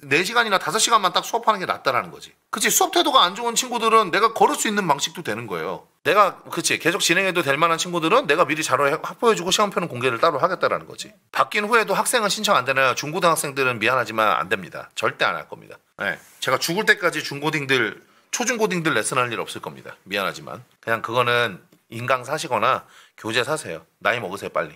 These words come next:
그리고 그렇게 예약을 하는 거다 보니까 분명히 제가 공지를 할 건데, 맞아요. 노쇼는 환불 대상 안 됩니다. 그치? 이런 거, 이런 거 다 해놓을 거예요. 뭐 사십팔 시간 이전에만 취소 환불 가능 이런 거 저도 생각하고 있습니다. 음. 그래서 그런 게 아닌 이상은 만약에 당일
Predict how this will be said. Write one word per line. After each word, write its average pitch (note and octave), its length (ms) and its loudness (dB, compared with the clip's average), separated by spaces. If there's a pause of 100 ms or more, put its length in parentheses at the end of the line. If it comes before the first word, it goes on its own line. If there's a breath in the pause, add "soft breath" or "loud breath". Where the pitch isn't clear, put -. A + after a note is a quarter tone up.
(180)
그리고 F#3 520 2
그렇게 A3 380 2
예약을 E3 300 4
하는 G3 160 2
거다 F3 200 4
보니까 B2 520 0
분명히 G#3 400 0
제가 D3+ 180 2
공지를 D3 340 -4
할 E3+ 80 0
건데, D3 300 0
맞아요. G2+ 400 0 (500 loud breath)
노쇼는 A3+ 840 4
환불 C4+ 380 4
대상 F#3+ 260 4
안 A#2 140 4
됩니다. A2+ 480 -6 (140)
그치? - 440 -2
이런 A3 240 2
거, F#3+ 120 2
이런 A3 200 2
거 G#3+ 80 2
다 C#3+ 120 4
해놓을 G3+ 180 -4
거예요. C3 140 2
뭐 A2 100 -6
사십팔 D#3+ 440 0
시간 D#3+ 240 0
이전에만 D3 380 -2
취소 F#3+ 220 0
환불 F3 180 0
가능 C3+ 200 0
이런 C3+ 200 -6
거 D#3+ 260 4 (240 loud breath)
저도 F#3 440 4
생각하고 F#3+ 440 0
있습니다. E2+ 400 -8 (280)
음. F2+ 160 -14 (340)
그래서 D#3+ 300 0
그런 B3 320 2
게 A#3 60 4
아닌 F3 280 2
이상은 C#3+ 480 -2
만약에 E3+ 280 0
당일 E3+ 580 0